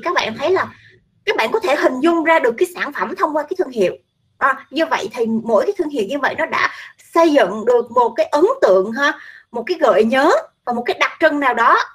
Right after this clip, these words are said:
ờ, gần như là ở, ở trong lòng của chúng ta rồi. Cho nên là, ờ, liệt kê ra thôi là các bạn cũng đã đoán được các cái hoạt động là gì rồi đúng không? Như vậy thì, ờ,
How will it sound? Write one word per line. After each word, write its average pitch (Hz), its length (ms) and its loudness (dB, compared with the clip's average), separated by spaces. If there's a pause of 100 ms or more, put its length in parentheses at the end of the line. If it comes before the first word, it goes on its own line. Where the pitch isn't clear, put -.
(320)
ờ, 214 220 -4
gần 233 200 2
như 277 160 -2
là 233 180 2
ở, 240 440 0 (380)
ở 233 80 -6
trong 269 160 -4
lòng 220 160 0
của 214 140 -4
chúng 330 160 -4
ta 240 160 -2
rồi. 202 120 -4 (220)
Cho 262 80 -10
nên 254 200 -4
là, 208 200 -2 (460)
ờ, 196 480 -2
liệt 208 180 2
kê 247 120 2
ra 233 140 0
thôi 247 120 -2
là 202 60 0
các 294 160 -8
bạn 185 180 -2
cũng - 120 -10
đã 247 80 -4
đoán 294 300 -4
được 330 100 4
các - 140 -4
cái 359 120 -4
hoạt 233 200 -8
động - 200 -2
là 220 80 -2
gì 196 140 -2
rồi 214 140 2
đúng 277 140 0
không? - 160 2 (360)
Như 302 100 -6
vậy 254 240 -4
thì, 233 260 -4 (520)
ờ, 233 400 0